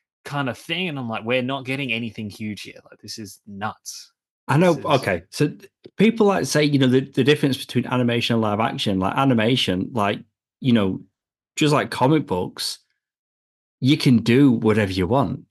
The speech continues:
Speaker 2: It's
Speaker 1: Yeah.
Speaker 2: drawn. Whereas live action obviously costs more. But I think there's definitely a budget on these movies, you know, like all things. And it's in three parts. These, these are not short movies, and we're getting all three parts this year.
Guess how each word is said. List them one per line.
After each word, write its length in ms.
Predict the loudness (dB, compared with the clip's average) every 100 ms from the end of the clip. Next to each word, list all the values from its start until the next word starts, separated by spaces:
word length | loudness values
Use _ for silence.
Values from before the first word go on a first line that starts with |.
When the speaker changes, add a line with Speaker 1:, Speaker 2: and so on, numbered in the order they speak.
| -6
Speaker 2:
It's 420 | -4 -2 -4 -6 -4
Speaker 1:
Yeah. 40 |
Speaker 2:
drawn. 420 | 0 2 2 -2 -14 _ _ _ _ _ 0
Whereas 580 | 4 6 6 4 0 -8 _
live 300 | 0 2 2
action 560 | 2 0 -2 -2 0 -2
obviously 340 | -2 -2 -2 -4
costs 400 | -2 -2 0 0
more. 360 | 0 0 -6 -12 -20 -20 _ 0
But 140 | 2
I 60 | 2
think 260 | 2 2
there's 200 | 2 2
definitely 560 | 2 0 2 0 2 0
a 120 | 0
budget 480 | 2 2 2 0 -2
on 240 | 0 4 6
these 180 | 4
movies, 640 | 2 0 0 -2 -2 -6 -12 _ -2
you 100 | 0
know, 100 | 2
like 240 | 0 2
all 180 | 2 2
things. 480 | 0 -2 0 -2 -10 _ _ _ _ _ _ _ _ _ _ _ _ _ _ 0
And 100 | 4
it's 160 | 4
in 120 | 4 2
three 240 | 2 0
parts. 420 | 2 0 0 -4 -14 -20 _ 2
These, 220 | 4 6 4
these 240 | 4 4 6
are 60 |
not 200 | 4 2
short 240 | 4 4 6
movies, 340 | 4 0 -2
and 120 | 2
we're 60 | 4
getting 260 | 6 6
all 260 | 6 4 4
three 220 | 4 2
parts 340 | 2 0 -2 -4
this 160 | -6
year. 220 | -4 -6